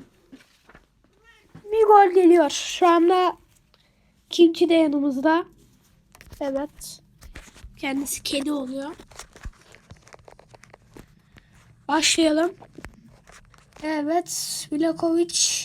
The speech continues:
Vlahovic. Nesta. Güzel. Güzel, güzel.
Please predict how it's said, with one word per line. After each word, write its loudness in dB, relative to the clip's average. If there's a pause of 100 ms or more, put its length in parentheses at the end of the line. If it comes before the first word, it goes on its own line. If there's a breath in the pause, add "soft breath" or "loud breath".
(760)
Vlahovic. 0 (1200)
Nesta. -6 (460)
Güzel. -10 (400)
Güzel, -14
güzel. -12